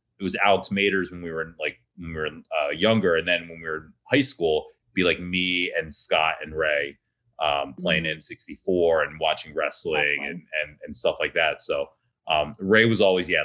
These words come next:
Speaker 1: the, the friend that felt like, like, would be into whatever I told him I was into.
Speaker 2: He was a good friend.
Speaker 1: A great friend. But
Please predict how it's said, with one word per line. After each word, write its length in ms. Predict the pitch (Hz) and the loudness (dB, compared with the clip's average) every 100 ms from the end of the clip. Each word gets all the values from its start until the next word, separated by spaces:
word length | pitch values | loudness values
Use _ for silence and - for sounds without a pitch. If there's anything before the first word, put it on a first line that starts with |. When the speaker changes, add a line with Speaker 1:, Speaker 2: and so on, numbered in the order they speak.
| - | -2
Speaker 1:
the, 260 | - 98 | -12 -8
the 60 | - | -2
friend 240 | 95 92 | 2 2
that 200 | 92 85 - _ _ _ _ - | 4 2 0 _ _ _ _ 4
felt 220 | 104 85 | 4 4
like, 180 | 85 87 80 | 0 0 -4
like, 180 | 78 - _ _ - | -4 -6 _ _ 0
would 180 | 92 - | 0 0
be 140 | 90 | -2
into 180 | 80 82 | -2 -4
whatever 320 | 80 78 78 | 0 0 0
I 60 | 73 | -4
told 340 | - 82 78 | -4 -4 -2
him 140 | 76 76 78 | -4 -2 0
I 80 | |
was 200 | 80 85 | 0 0
into. 560 | 92 90 90 98 95 95 _ _ | -2 -2 0 0 0 -2 _ _
Speaker 2:
He 120 | - 330 | 0 4
was 200 | 381 359 | 6 4
a 60 | |
good 280 | 294 320 285 | 4 2 4
friend. 520 | - 190 156 180 214 - - - 127 | 4 4 4 0 -2 -4 -12 2 6
Speaker 1:
A 100 | 127 | 6
great 320 | 107 110 98 | 8 6 6
friend. 240 | - 73 73 - | 4 -2 -2 4
But 320 | 107 95 - | 6 6 2